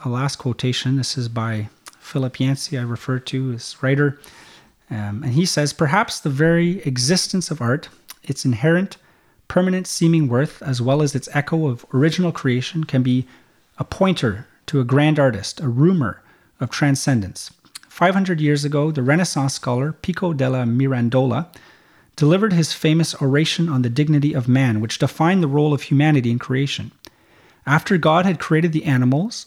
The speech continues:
all the essential roles had been filled, but the divine artificer still longed for some creature which might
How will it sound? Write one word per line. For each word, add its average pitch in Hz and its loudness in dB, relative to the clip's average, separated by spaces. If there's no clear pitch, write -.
all 185 4
the 214 2
essential 170 -2
roles 143 2
had 135 -2
been 131 2
filled, 123 -2
but 139 0
the 139 2
divine 151 2
artificer 139 -2
still 160 0
longed 151 2
for 123 -4
some 160 0
creature 143 -4
which 120 -6
might 147 -2